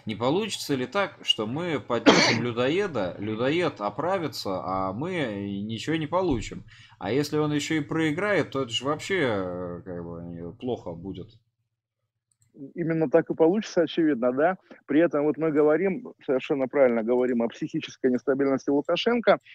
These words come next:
Speaker 2: но особенности психики Путина тоже здесь нужно иметь в виду. Я не знаю, может быть, конечно, упрощаю, но окей, Путин, как мы понимаем, там, из его биографии, из его там, м, ну, публичной даже какой-то активности, да, он воспитан в немецкой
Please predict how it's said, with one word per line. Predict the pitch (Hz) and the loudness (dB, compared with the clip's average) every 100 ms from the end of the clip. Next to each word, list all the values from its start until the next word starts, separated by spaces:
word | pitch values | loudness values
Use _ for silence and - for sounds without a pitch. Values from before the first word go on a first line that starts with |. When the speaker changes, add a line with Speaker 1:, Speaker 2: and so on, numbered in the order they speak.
| - - 135 | -20 -6 4
Speaker 2:
но | 151 151 | 6 6
особенности | 147 143 180 147 147 - 156 | 6 4 2 2 0 -2 -6
психики | - 147 139 143 - | -6 -10 -4 -4 -2
Путина | 208 160 131 | -4 0 0
тоже | 160 139 117 | 2 2 2
здесь | 120 | 0
нужно | 143 131 123 120 | 0 0 2 2
иметь | 123 117 | 0 0
в | 127 | 2
виду. | 151 147 113 - - - | 2 4 2 0 -16 0
Я | 131 139 | 2 4
не | 156 | 4
знаю, | 160 143 | 6 6
может | 139 | 4
быть, | 127 | 2
конечно, | 151 139 147 | 0 0 -2
упрощаю, | 143 156 160 - 233 170 | 0 0 0 2 2 4
но | 147 | 2
окей, | 160 - 110 - | 2 2 2 2
Путин, | 202 190 160 | -6 -4 -2
как | - 131 | 2 2
мы | 135 123 | 2 -2
понимаем, | 131 135 165 190 156 | 0 0 0 0 -2
там, | 120 110 | -6 -2
из | |
его | 123 127 | 0 2
биографии, | 120 131 139 185 185 - 123 | 6 6 6 2 2 2 4
из | 117 113 | 4 4
его | 127 123 | 4 2
там, | - 110 101 - _ _ _ _ _ - | 2 0 -2 -8 _ _ _ _ _ -2
м, | 120 113 110 110 104 104 104 101 95 _ | 2 4 4 2 2 0 0 0 -4 _
ну, | 143 - - - | -2 -2 -6 -2
публичной | 151 151 147 - 113 | 2 2 2 -2 0
даже | 113 104 | 2 2
какой-то | 104 104 110 113 | 0 2 2 4
активности, | 113 - 233 208 160 - | 2 2 2 2 0 -2
да, | 120 147 | 2 4
он | 127 156 | 4 4
воспитан | 135 127 127 135 117 | 4 4 2 2 4
в | |
немецкой | 120 120 107 - | 4 4 2 -2